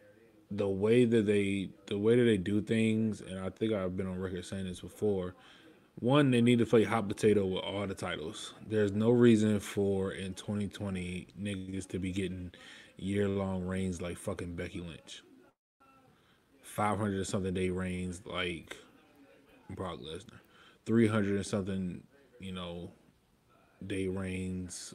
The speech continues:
with the N X T title like Adam Cole. There's no need for it. You have too much talent, and I think that it benefits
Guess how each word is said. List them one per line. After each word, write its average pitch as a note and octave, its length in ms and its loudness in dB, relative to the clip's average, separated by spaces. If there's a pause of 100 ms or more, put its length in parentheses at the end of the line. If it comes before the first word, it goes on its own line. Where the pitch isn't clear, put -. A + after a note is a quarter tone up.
(120)
with F#2+ 140 -6
the F#2 80 -2
N G2 100 -4
X G2 160 -8
T G2+ 100 -4
title F#2 340 -4
like F#2 280 -6
Adam F#2 220 -8
Cole. - 280 -8 (380)
There's B2+ 180 4
no C#3 160 4
need C#3 280 6
for - 220 -4
it. - 120 -18 (460)
You A#2+ 160 4
have B2 260 4
too C3 160 6
much A#2 300 4
talent, A#2 520 2
and G2+ 200 -4
I G2+ 100 -4
think A#2 400 0
that G2 320 -2 (420)
it F#2+ 260 0
benefits A2+ 840 2